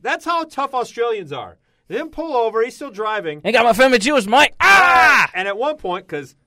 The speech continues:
Speaker 1: all Australians got a knife in
Speaker 2: Of
Speaker 1: their
Speaker 2: course.
Speaker 1: car, apparently. That's a knife.
Speaker 2: That's a
Speaker 1: You
Speaker 2: knife. That's
Speaker 1: never
Speaker 2: no
Speaker 1: seen
Speaker 2: knife.
Speaker 1: a nice snake. This is a knife.
Speaker 2: That's a knife.
Speaker 1: So he starts to get into a rumble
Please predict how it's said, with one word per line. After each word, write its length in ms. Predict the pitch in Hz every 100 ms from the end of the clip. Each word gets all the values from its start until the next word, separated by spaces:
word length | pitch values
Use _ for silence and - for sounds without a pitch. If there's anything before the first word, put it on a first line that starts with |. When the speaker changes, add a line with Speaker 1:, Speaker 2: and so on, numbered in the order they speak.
| _
Speaker 1:
all 180 | 131 170
Australians 480 | 151 - 143 135 101
got 160 | 127
a 60 | 107
knife 320 | 117 113 107 _ _ -
in 100 | -
Speaker 2:
Of 60 |
Speaker 1:
their 60 | 104
Speaker 2:
course. 360 | 220 127 110 -
Speaker 1:
car, 60 |
apparently. 420 | - 143 131 107 _ _
That's 280 | 123 170 -
a 60 |
knife. 260 | 101 127 110
Speaker 2:
That's 180 | 151 -
a 40 |
Speaker 1:
You 60 | 147
Speaker 2:
knife. 340 | 147 127 120 -
That's 200 | 180 196
Speaker 1:
never 60 | 160
Speaker 2:
no 40 |
Speaker 1:
seen 60 | 156
Speaker 2:
knife. 160 | 127
Speaker 1:
a 20 |
nice 300 | 151 156 147
snake. 360 | - 147 151 160
This 160 | 156 -
is 60 |
a 60 | 131
knife. 300 | 127 151 131
Speaker 2:
That's 200 | 139 131
a 60 | 139
knife. 400 | 135 120 117 -
Speaker 1:
So 380 | 175 170 165 - _
he 260 | _ _ 190
starts 420 | - 208 294 -
to 80 | 220
get 160 | 214
into 240 | 220 202 170
a 100 | 143
rumble 640 | 131 185 202 151 127 127